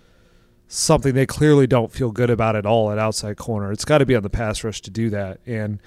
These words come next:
can't just be on DeForest Buckner because he'll make some great plays like he did on Sunday. But I do think his overall impact isn't as high in the game as it was with Grover Stewart out there,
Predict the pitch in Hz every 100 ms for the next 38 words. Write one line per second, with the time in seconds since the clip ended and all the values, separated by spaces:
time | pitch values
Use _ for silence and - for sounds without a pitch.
0 | - _ - 160 147 156 156 139 127 139
1 | 117 143 127 113 110 107 110 - - _
2 | _ 151 143 156 - 151 123 110 - 127
3 | 139 135 139 135 120 117 120 123 120 104
4 | 127 123 117 110 - _ - _ - 135
5 | 123 165 - 165 135 - _ _ _ _
6 | _ _ - - - 151 139 151 151 147
7 | 127 131 131 127 123 110 123 110 120 113
8 | - - 117 117 123 117 113 117 117 113
9 | 107 - 117 113 113 - 123 110 107 -
10 | 117 117 117 117 127 120